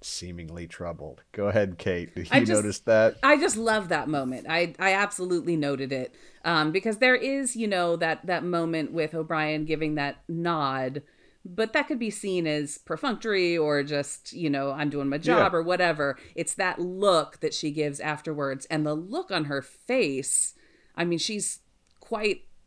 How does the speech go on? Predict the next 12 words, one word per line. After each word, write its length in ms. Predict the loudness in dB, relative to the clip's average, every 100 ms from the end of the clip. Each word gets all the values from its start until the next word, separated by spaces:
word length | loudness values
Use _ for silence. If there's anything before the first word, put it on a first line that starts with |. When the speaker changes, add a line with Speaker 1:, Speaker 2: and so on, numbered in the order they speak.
| _ _ _ _ _ -4
Speaker 2:
almost 360 | 0 2 0 -4
horrified, 680 | 0 0 0 -4 -4 -8 -2
you 100 | 2
know, 120 | 6
or, 180 | 6 4
or 160 | 4
it, 240 | 6 6 6
it's 160 | 2 2
that 180 | 0
mixture 360 | 0 -2 -2 0
of, 280 | 0 0 -2
um, 400 | -2 -2 -2 -4